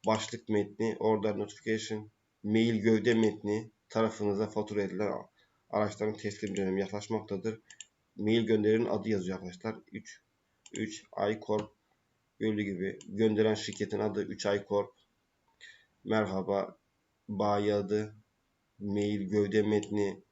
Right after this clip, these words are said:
e, araç, e, her bir araç için eklenen dosyalar arkadaşlar burada. Ek dosyalar gelmiş. Bayinin adresi gelmiş.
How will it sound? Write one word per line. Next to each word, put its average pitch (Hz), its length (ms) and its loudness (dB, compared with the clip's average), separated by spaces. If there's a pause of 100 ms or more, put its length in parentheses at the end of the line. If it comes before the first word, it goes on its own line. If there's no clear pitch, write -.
(460)
e, 95 60 -4
araç, 101 800 0
e, 101 400 -4 (340)
her 113 300 4
bir 110 200 -2
araç 113 300 2
için 107 300 -2
eklenen 107 520 2 (280)
dosyalar 101 340 0
arkadaşlar 95 420 -4
burada. 98 440 -6
Ek 107 220 0
dosyalar 95 500 -2 (100)
gelmiş. 101 560 -2 (640)
Bayinin 107 580 4
adresi 107 480 -2
gelmiş. 107 640 0